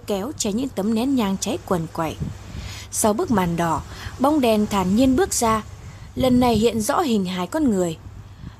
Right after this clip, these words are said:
Tôi không còn sợ nữa mà nghênh mặt ngắm nhìn. Nó mang trong mình hình dáng của một lão già Trung Quốc nào đó, đầy quyền uy, chập chờn trên cái nền lát gạch tàu.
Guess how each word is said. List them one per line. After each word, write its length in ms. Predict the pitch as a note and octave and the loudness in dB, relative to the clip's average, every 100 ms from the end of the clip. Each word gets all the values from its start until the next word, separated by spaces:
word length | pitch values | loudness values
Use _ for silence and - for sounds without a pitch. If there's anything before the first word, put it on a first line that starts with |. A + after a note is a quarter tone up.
| - | -8
Tôi 220 | - G#3+ G3+ | 0 2 2
không 180 | D#4 | 0
còn 220 | D#4+ G3+ E3+ | 0 0 0
sợ 220 | - F#3+ | -2 0
nữa 340 | G3 A#3 F4 G#4 - - - | 2 0 0 -6 -14 -12 0
mà 80 | G#3+ | 4
nghênh 340 | B3+ F4 D4 | 6 6 4
mặt 120 | G#3 - | 2 0
ngắm 320 | F#3 G3+ D#4 | -4 0 2
nhìn. 220 | G#3+ F#3 D#3+ - - - - - - | 4 4 0 -10 -18 -20 -20 -20 -10
Nó 180 | G#3 G#3 | -4 -2
mang 200 | D4 D4 | 0 0
trong 240 | C4 A3 | 2 4
mình 160 | G3+ F3 | 4 2
hình 260 | F3 F#3 | 2 2
dáng 300 | F3 F#3 G3 | 2 -2 -2
của 100 | D#4+ | 0
một 160 | F#3+ E3+ | 0 0
lão 200 | F#3+ D#4 | -2 -2
già 260 | D#4 F#3 E3 | -2 -2 -2
Trung 240 | - A#3 - | 0 0 2
Quốc 220 | F4+ F#4 | 0 2
nào 160 | G3 | 2
đó, 360 | F3 - F3+ E4+ - - - - | 4 2 0 -8 -10 -18 -16 -12
đầy 300 | A3+ A3+ G#3 F#3+ - | 0 4 4 2 2
quyền 200 | G#3+ F#3 - | 2 2 0
uy, 240 | C#4+ C#4+ - - - | 0 0 -6 -18 -8
chập 160 | - A3 - | -2 -2 -2
chờn 320 | - A3 G#3 F3 - - - | -6 0 0 -2 -8 -18 -4
trên 160 | B3+ | 0
cái 200 | A#3 B3 | 0 2
nền 300 | D4 G#3 F#3 | 4 4 4
lát 280 | E3 B3 - | 2 -2 -2
gạch 240 | F#3+ - - | -4 -4 0
tàu. 240 | F3 D#3+ | 0 0